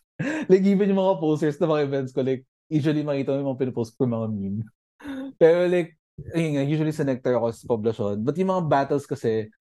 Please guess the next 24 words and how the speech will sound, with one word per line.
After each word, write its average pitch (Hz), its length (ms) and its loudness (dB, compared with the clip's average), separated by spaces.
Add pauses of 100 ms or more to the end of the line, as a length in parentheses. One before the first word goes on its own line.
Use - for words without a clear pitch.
(640)
I 127 80 2
guess, 131 160 -4
kailangan 120 240 0
ko 117 80 0
na 117 80 0
mag-start 117 400 -2
mag-post 110 640 0 (100)
<laughs> - 140 -20
about 127 320 2
it. 117 160 -4
Kasi, 139 480 0 (480)
hindi 160 240 0
siya, 170 240 -2
kailangan 180 320 0
talaga 180 240 2
siyang 175 160 -4
hanapin 165 480 -2
eh. 120 160 -2
Like, 123 240 -4 (160)
sa 135 80 -6
Facebook. 117 560 0 (720)
Yeah, 151 240 4
kailangan 147 400 0
siyang 151 240 -4